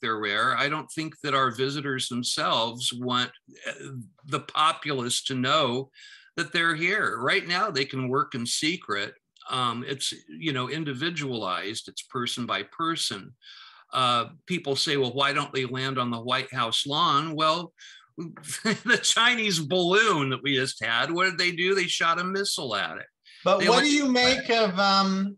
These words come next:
Speaker 2: now in the mainstream news, there's more reports from the military and from airline pilots with footage of seeing these crafts doing the zigzagging and doing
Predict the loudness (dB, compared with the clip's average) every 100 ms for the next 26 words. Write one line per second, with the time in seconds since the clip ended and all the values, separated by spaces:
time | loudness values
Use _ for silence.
0 | -8 -2 2 2 2 0 -2 -4 -2 -4
1 | -4 -8 -10 -6 -4 -4 -4 -4 -4 -4
2 | -6 -8 -8 -6 -4 -2 -2 -4 -6 -6
3 | -2 0 -2 -6 -8 -8 -6 -6 -2 0
4 | 0 0 -2 0 0 0 0 -4 -6 -10
5 | -4 0 0 2 0 -2 -6 -4 -4 -4
6 | -4 -6 -8 -12 -8 -6 -8 -4 0 2
7 | 4 4 4 -2 -16 -20 _ -6 -4 -2
8 | 0 0 0 0 -2 -2 0 0 -4 -8
9 | -6 -6 -6 -4 -2 -2 0 0 2 -2
10 | -4 -6 -6 -4 -4